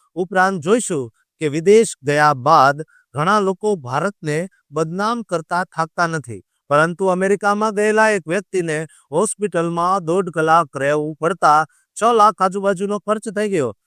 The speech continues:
જેથી આ વ્યક્તિએ પોતે એક વીડિયો બનાવીને "મેરા ભારત મહાન" હોવાની વાત કરી છે.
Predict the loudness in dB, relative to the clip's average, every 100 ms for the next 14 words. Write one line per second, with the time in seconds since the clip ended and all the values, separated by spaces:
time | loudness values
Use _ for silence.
0 | _ -6 -4 -2 2 2 2 -2 -4 -6
1 | -4 -4 -2 -2 0 -2 -2 _ _ -6
2 | -6 -2 -2 2 2 2 0 0 0 -4
3 | -4 -6 -10 _ -6 -2 2 2 2 2
4 | 2 2 -4 -8 -2 -2 -2 -2 0 0
5 | 0 2 2 0 -6 -6 -10